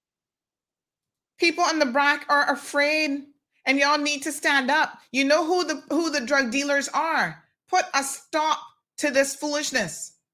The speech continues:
Good morning, caller number one. We got two callers on the line. We'll take the first caller. Um, let me tell you who called in first. Caller ending in,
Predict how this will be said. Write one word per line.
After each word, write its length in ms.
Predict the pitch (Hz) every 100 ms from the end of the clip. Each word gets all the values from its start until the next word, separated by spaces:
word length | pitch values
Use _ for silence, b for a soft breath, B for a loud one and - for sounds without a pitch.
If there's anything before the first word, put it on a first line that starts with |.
| _ _ _ _ _ -
Good 140 | 294
morning, 380 | 285 285 262 247
caller 360 | 262 220 220
number 300 | 220 214 208
one. 240 | 202 226 254
We 60 |
got 160 | 226 208
two 120 | 339
callers 360 | 302 247 214 208
on 80 | 196
the 40 |
line. 240 | 196 196 196
We'll 100 | 196
take 180 | 226
the 60 | 208
first 240 | 196 190
caller. 420 | - 180 170 175 - _ _ _ -
Um, 400 | 202 196 185 185
let 80 | 208
me 80 | 214
tell 200 | 214 196
you 60 | 190
who 120 | 196
called 280 | 190 170 165
in 140 | 160
first. 460 | 151 151 151 - - _ _ _ _ _
Caller 800 | - 247 262 262 247 240 254 254 -
ending 560 | 220 226 226 226 233 226
in, 520 | 196 190 190 190